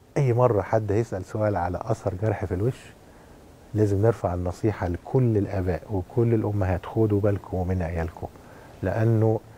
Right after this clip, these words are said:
آثار الجروح في الوش صعب إنها تروح بالكامل، وبتسيب دايمًا حاجة مزعجة للكل، وفي المستقبل بيبقى ليها آثار مش لطيفة، وبنقعد نعالج فيها سنين عشان نوديها،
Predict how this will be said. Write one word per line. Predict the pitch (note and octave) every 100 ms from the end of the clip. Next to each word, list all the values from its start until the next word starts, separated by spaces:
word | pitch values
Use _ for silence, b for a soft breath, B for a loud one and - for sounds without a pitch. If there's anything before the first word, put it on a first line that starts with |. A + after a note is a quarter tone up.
| B B B
آثار | - G#2 G2 B2 B2 A#2
الجروح | G#2 F#2+ F2+ G2 G#2+ G2
في | -
الوش | F#2 A2+ - - -
صعب | - A#2+ A2+ G2+ F#2
إنها | G2+
تروح | F#2+ A2+ G2+
بالكامل، | F#2+ - G2 F2+ E2 - B B -
وبتسيب | F#2+ F#2+ - A#2
دايمًا | A2+ A2 G2
حاجة | - A2+ G#2
مزعجة | G2+ A2 A2 G2+ G2+ G2
للكل، | F2+ - - F2+ D#2+ - B B -
وفي | F#2+ -
المستقبل | G2+ F#2+ - G#2+ G2+
بيبقى | G2 G2 F#2+
ليها | G#2+ G2
آثار | G#2 - G#2+
مش | G#2+ - G#2
لطيفة، | - F#2+ - B B B -
وبنقعد | G#2+ A#2 G#2+
نعالج | G#2 A2+
فيها | F#2+ A#2 G#2
سنين | - A#2 A#2 F#2
عشان | F2+ G2 G2
نوديها، | G2 F#2+ G2+